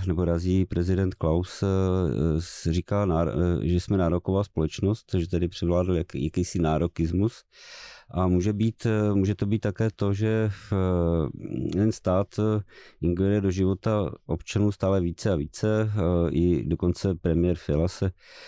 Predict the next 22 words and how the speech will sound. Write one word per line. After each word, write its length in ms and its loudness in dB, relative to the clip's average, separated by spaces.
se 160 -2
chlubil, 760 0
eh, 40 -2
už 360 -6
myslím, 280 -2
že 60 2
před 140 -6
dvěma 260 2
lety, 320 -2
že 220 0
stále 340 0
více 280 -2
lidí 280 0
je, 400 2
je 260 0
na 120 0
sociálních 560 -2
dávkách 440 -2
nebo 320 0
na 220 0
státní 380 -2
pomoci. 460 -2